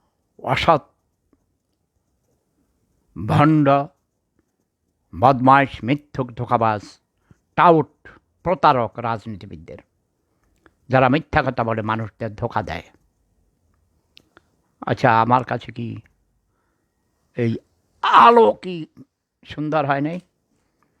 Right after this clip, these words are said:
এইখানে বসি, আজ দারুণ রোদ পড়েছে রে ভাই, রোদ উঠেছে, দারুণ রোদ উঠেছে।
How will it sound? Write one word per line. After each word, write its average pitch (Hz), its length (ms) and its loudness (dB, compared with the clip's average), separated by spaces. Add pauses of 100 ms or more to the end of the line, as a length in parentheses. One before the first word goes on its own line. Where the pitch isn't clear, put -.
(840)
এইখানে 156 440 0
বসি, 113 320 -6
আজ 131 260 -6 (920)
দারুণ 214 480 0 (100)
রোদ 165 300 0 (100)
পড়েছে 127 360 -4
রে 110 100 -8
ভাই, 104 480 -4 (2250)
রোদ 151 360 4
উঠেছে, 135 400 -4
দারুণ 120 640 2
রোদ 107 260 -8
উঠেছে। - 460 -20